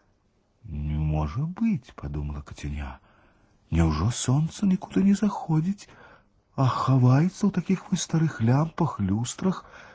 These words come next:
таршэрах і нават у кішэнных ліхтарыках? М, гэта абавязкова трэба праверыць", — вырашыла кацяня, ускараскалася па шторах і праз адчыненую фортачку выскачыла ў двор.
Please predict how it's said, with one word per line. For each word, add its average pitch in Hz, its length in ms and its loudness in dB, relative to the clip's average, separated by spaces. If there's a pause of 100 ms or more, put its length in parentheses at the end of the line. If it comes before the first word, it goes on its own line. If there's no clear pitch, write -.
(300)
таршэрах 107 800 2 (260)
і 82 140 -2
нават 82 480 2
у 85 100 -4
кішэнных 104 540 -2
ліхтарыках? 233 800 -4 (560)
М, 78 480 -2
гэта 78 480 -2 (320)
абавязкова 78 720 -2
трэба 101 320 0
праверыць", — 185 800 2 (580)
вырашыла 92 460 4
кацяня, 226 480 2 (580)
ускараскалася 117 880 4
па 127 80 2
шторах 202 420 2
і 147 60 4
праз 131 240 4
адчыненую 131 460 4
фортачку 190 560 2
выскачыла 143 500 2
ў 135 80 0
двор. 92 320 4